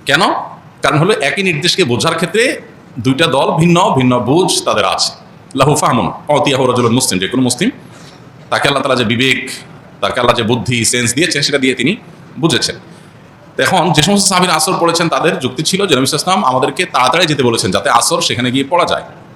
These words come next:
এর মানে এইটা না যে ওয়াক্ত শেষ হয়ে গেলেও আমরা নামাজ পড়বো না। তো এই জন্য নবীজির নির্দেশের মানে হলো তাড়াতাড়ি যাওয়া, যেন আসর সেখানে যেয়ে পড়া যায়।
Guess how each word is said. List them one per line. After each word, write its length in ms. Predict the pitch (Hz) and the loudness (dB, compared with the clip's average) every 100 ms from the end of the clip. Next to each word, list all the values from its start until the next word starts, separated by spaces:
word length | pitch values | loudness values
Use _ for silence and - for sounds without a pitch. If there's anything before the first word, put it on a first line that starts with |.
| - - - - - - - | -20 -20 -20 -20 -20 -20 -4
এর 120 | 151 | 0
মানে 160 | 196 208 | 0 2
এইটা 340 | 165 123 185 | 0 0 0
না 340 | 190 95 87 - - - - - - - | 0 0 -2 -6 -12 -20 -20 -20 -20 -14
যে 460 | 95 139 113 - - - - | -4 -2 -2 -4 -10 -14 -4
ওয়াক্ত 280 | 123 135 190 | 0 0 0
শেষ 320 | - 170 - | 0 0 2
হয়ে 120 | 180 | 2
গেলেও 260 | 131 143 220 | 2 2 2
আমরা 180 | 151 139 | 2 0
নামাজ 220 | 120 107 | 0 0
পড়বো 180 | 98 80 | -2 -2
না। 80 | - - - - - - - - - | -6 -16 -20 -20 -20 -20 -20 -14 -4
তো 60 | |
এই 40 | 120 | -2
জন্য 440 | 196 143 - - - - - - - - - - | 2 0 0 -6 -12 -20 -20 -20 -20 -20 -20 -4
নবীজির 240 | 139 147 165 | 0 2 2
নির্দেশের 480 | 127 127 151 185 165 | 0 0 0 0 0
মানে 260 | 117 151 | 0 2
হলো 160 | 165 190 | 2 2
তাড়াতাড়ি 360 | 185 139 127 | 2 2 0
যাওয়া, 200 | 107 90 | 0 -2
যেন 120 | 85 113 | 0 0
আসর 220 | 113 147 | 0 0
সেখানে 280 | 143 139 127 | -2 -2 -2
যেয়ে 120 | 123 | -2
পড়া 180 | 151 156 | 0 0
যায়। 160 | 85 | -2